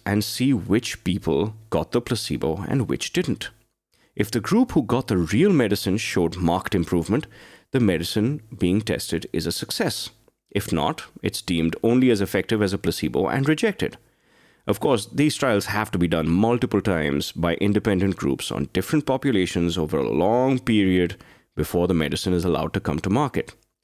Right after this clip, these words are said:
The high-quality studies that tested homeopathy and R C Ts found that they were no better than placebo,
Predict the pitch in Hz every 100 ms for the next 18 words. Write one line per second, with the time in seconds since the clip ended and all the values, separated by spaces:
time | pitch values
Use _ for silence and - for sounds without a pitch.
0 | _ _ _ 101 - 143 202 - 156 139
1 | 131 - 101 113 180 - - - 90 -
2 | 120 92 85 82 101 - 139 113 - 82
3 | - 85 85 92 143 - - _ _ _
4 | - 117 139 139 - 107 104 98 92 85
5 | 92 113 120 - 80 80 82 82 80 123
6 | - 165 73